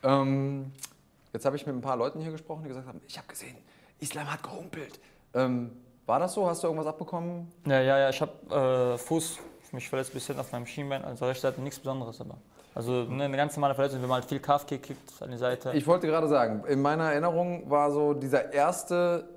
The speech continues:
Speaker 1: Calf-Kick ist beim Gegner angekommen.
Speaker 2: Ja.
Speaker 1: <laughs> Der hat sich ja quasi,
Speaker 2: Ja.
Speaker 1: hat eine Vierteldrehung gemacht. Aber
Speaker 2: Der
Speaker 1: sowas kann
Speaker 2: zweite
Speaker 1: natürlich
Speaker 2: bei
Speaker 1: auch
Speaker 2: mir,
Speaker 1: selber
Speaker 2: der
Speaker 1: wehtun.
Speaker 2: zweite ist bei mir angekommen, der dritte ist wieder bei ihm angekommen und ich glaub, der vierte ist wieder bei mir angekommen.
Speaker 1: Okay,
Speaker 2: Also,
Speaker 1: also
Speaker 2: also
Speaker 1: da war, war so ein, das
Speaker 2: Aha.
Speaker 1: war so ein Vor und Zurück.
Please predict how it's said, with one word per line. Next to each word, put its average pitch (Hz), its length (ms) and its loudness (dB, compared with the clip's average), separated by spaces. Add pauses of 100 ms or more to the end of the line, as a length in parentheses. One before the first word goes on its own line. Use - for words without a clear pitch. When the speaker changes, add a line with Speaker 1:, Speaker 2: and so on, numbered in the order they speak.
(180)
Speaker 1:
Calf-Kick 180 640 0 (840)
ist 151 220 -2
beim 135 180 4
Gegner 170 260 2
angekommen. 208 500 -2
Speaker 2:
Ja. 123 160 -2
Speaker 1:
<laughs> - 60 -12
Der - 140 -2
hat - 140 -2
sich 147 120 -4
ja 143 260 6
quasi, 143 400 4
Speaker 2:
Ja. 131 100 -2
Speaker 1:
hat 127 140 2
eine 139 100 0
Vierteldrehung 160 500 2
gemacht. 190 320 -2 (540)
Aber 127 160 4
Speaker 2:
Der 131 60 8
Speaker 1:
sowas 139 200 6
kann 160 180 6
Speaker 2:
zweite 156 60 4
Speaker 1:
natürlich 151 140 6
Speaker 2:
bei 175 40 6
Speaker 1:
auch 165 40 4
Speaker 2:
mir, 190 260 6
Speaker 1:
selber 123 160 2
Speaker 2:
der 120 100 -8
Speaker 1:
wehtun. 127 160 2
Speaker 2:
zweite 175 280 4
ist 147 60 -2
bei 151 100 2
mir 180 160 2
angekommen, 196 380 2
der 151 100 4
dritte 165 220 2
ist 147 100 0
wieder 156 140 4
bei 143 120 4
ihm 165 140 -2
angekommen 170 440 0
und 143 80 -2
ich 123 80 -8
glaub, 151 160 2
der 143 80 2
vierte 156 260 -2
ist 127 80 -4
wieder 139 140 0
bei 120 80 -2
mir 127 160 0
angekommen. 117 340 -8 (240)
Speaker 1:
Okay, 135 280 4
Speaker 2:
Also, 117 100 4
Speaker 1:
also - 20 6
Speaker 2:
also 131 200 4
Speaker 1:
da 131 140 6
war, 135 140 4 (120)
war 135 80 4
so 131 100 0
ein, 139 100 -2
das 127 160 0
Speaker 2:
Aha. 139 100 2
Speaker 1:
war 127 60 -4
so 127 120 -2
ein 131 40 -4
Vor 143 200 0
und 135 100 -2
Zurück. 143 320 0